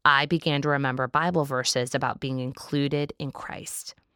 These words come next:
I recalled powerful, beautiful, and real pictures from Ephesians of what is true.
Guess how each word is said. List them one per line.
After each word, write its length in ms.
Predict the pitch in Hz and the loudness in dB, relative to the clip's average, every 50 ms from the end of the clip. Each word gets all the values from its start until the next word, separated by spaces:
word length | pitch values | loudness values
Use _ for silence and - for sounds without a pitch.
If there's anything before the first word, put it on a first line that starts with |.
| _ _ _ _ - | _ _ _ _ 0
I 100 | 160 151 | 2 2
recalled 460 | 147 147 147 - - - 135 127 - | 2 2 0 0 2 0 0 0 -2
powerful, 680 | - - - 139 135 139 147 160 170 165 - - 175 160 | -6 -2 2 4 6 6 6 4 4 2 2 2 2 2
beautiful, 520 | 160 - 139 143 139 139 - - 139 131 | 0 -2 -4 -2 -2 -2 -2 -2 -2 -2
and 180 | 131 127 151 147 | -2 -2 -4 -4
real 220 | 147 135 151 156 | -2 2 2 2
pictures 440 | 156 - - 151 - - - 156 143 | 2 0 -4 -6 -4 -2 -2 -2 -2
from 200 | - - 143 143 | -2 -4 -4 -2
Ephesians 680 | 156 160 - - 143 127 123 - 127 117 120 127 - - | -2 -2 -2 -2 -4 -2 -2 -2 -4 -4 -4 -6 -6 -6
of 200 | - - 147 143 | -8 -8 -8 -8
what 380 | 127 123 131 127 131 139 - - | -6 -4 -2 -2 -2 -4 -6 -6
is 280 | - 131 123 120 - - | -6 -4 -4 -4 -4 -4
true. 460 | - - - - - - - - - | -6 -8 -8 -8 -8 -10 -10 -12 -16